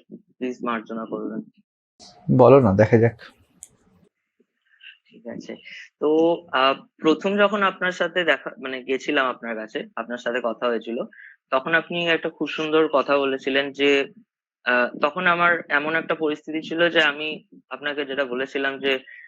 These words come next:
Speaker 1: আহ, আমি আরো প্রমিনেন্টলি ব্যাপারটাকে দেখতে চাই, আরো পরিষ্কারভাবে। তো আপনি তখন, আহ, বলেছিলেন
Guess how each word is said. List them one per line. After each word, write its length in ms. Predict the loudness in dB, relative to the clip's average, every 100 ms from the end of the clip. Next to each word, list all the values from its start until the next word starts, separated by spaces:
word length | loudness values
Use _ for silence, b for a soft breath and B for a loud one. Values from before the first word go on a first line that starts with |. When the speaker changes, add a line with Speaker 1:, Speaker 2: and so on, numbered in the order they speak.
| -2
Speaker 1:
আহ, 400 | 2 4 2 0 0
আমি 240 | 0 -2 -8 -4
আরো 200 | 0 0
প্রমিনেন্টলি 760 | 0 0 0 -2 -4 -4 -2 0
ব্যাপারটাকে 500 | 0 -2 -2 -4 -2
দেখতে 340 | -6 -8 -10
চাই, 220 | -6 -8 -6
আরো 300 | -4 -4 -4 -2
পরিষ্কারভাবে। 640 | -2 -2 -2 -4 -4 -12 -18 b b b -4
তো 60 | -2
আপনি 280 | -2 -4
তখন, 460 | -4 -2 -4 -6 -6
আহ, 200 | -4 -4
বলেছিলেন 580 | -2 -2 0 -2 -2